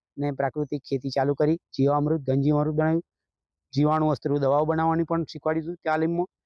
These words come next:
એટલે અમે હવે એ ચાલુ કરી. એટલે રાસાયણિક ખેતીમાં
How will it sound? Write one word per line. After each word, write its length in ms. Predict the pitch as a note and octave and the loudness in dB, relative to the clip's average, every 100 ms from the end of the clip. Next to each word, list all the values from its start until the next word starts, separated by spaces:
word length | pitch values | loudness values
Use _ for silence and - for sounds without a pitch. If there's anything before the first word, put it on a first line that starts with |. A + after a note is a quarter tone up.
| _ - | _ -6
એટલે 120 | D3+ - | -4 -4
અમે 380 | - D3+ E3 F3 - D3+ | -2 2 2 0 -2 0
હવે 160 | D#3+ | 2
એ 40 | E3+ | 2
ચાલુ 280 | F3+ D#3+ | 0 0
કરી. 180 | D#3+ D#3 | 0 -2
એટલે 360 | E3+ - E3 E3+ - _ _ D3+ | -4 -2 -2 -2 -6 _ _ -2
રાસાયણિક 460 | D#3 - G#3+ A3 | 0 2 0 0
ખેતીમાં 580 | - F#3+ G3+ G3+ G3 G3+ | 0 0 2 2 2 0